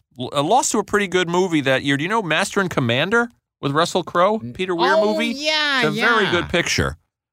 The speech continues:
Speaker 1: Um, Million Dollar Baby.
Speaker 2: Oh,
Speaker 1: uh, in,
Speaker 2: that.
Speaker 1: in oh four, the Eastwood picture with Hilary Swank, the box,
Speaker 2: Oh,
Speaker 1: the boxing
Speaker 2: okay,
Speaker 1: movie.
Speaker 2: okay.
Speaker 1: Um, I thought Sideways was the movie of the year that year, but that's me.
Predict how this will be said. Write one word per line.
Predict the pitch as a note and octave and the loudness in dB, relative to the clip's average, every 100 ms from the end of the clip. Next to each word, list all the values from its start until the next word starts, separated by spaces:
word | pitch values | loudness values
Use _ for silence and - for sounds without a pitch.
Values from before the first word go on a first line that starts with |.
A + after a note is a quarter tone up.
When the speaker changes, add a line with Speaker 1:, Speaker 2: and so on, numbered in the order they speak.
| _ - | _ 0
Speaker 1:
Um, | G#2+ G#2+ G2+ G2+ G2+ F#2+ - - | 2 2 2 0 0 -2 -8 -8
Million | B2 D#3+ G3 F3 | -2 0 0 2
Dollar | D#3+ D#3 B2+ | 2 2 0
Baby. | A#2+ D3+ G3+ A#3+ C#4 C#4 _ _ _ _ _ _ _ _ _ _ _ | 2 2 2 2 0 -2 _ _ _ _ _ _ _ _ _ _ _
Speaker 2:
Oh, | B3 D4 D#4+ C4 B3+ B3+ - C4+ | -4 0 0 2 4 4 2 0
Speaker 1:
uh, | |
in, | C3+ C3+ | 0 0
Speaker 2:
that. | - C4 B3 | -2 -4 -2
Speaker 1:
in | C#3 C3+ | 0 2
oh | C#3+ | 0
four, | C#3+ - D#3+ F3+ F#3+ F#3+ - | 0 0 2 2 0 -4 -4
the | C3 | 0
Eastwood | D#3 E3 F3+ D#3+ | 0 2 0 0
picture | F3+ - F#3 F3+ | -2 -2 0 0
with | D#3+ | 0
Hilary | D#3 D#3 D#3 | 0 0 0
Swank, | C#3+ - D#3 E3 E3 | -2 -2 -2 -2 -4
the | C3 | -2
box, | D4+ D4+ B3 | 2 2 2
Speaker 2:
Oh, | C4+ | 0
Speaker 1:
the | C#4+ | 2
boxing | E3+ G3 - E3 D#3 | 2 2 2 0 0
Speaker 2:
okay, | E3 D#3+ E3+ | 2 2 2
Speaker 1:
movie. | E3+ | 0
Speaker 2:
okay. | E3 C#3 A#2+ B2+ C#3 _ _ _ _ | 0 0 0 -4 -8 _ _ _ _
Speaker 1:
Um, | A#2 A#2 A2+ A2 A2 G#2+ G#2+ G2+ F#2+ | 0 2 2 2 2 2 0 -2 -4
I | - G#2 | -2 0
thought | G#2 F#2+ | 0 0
Sideways | - A2 F#2+ F2+ E2 | 0 2 2 2 2
was | E2+ E2+ | 0 -2
the | |
movie | E2+ F2 E2 D#2 | 0 0 0 -2
of | |
the | D#2+ | -6
year | F2+ F2 E2 - | -6 -4 -4 -4
that | F#2 C#2+ | -2 0
year, | E2 F#2 | -2 -2
but | D#2 | 0
that's | G2 F#2 F2+ | 0 0 -4
me. | E2+ | -8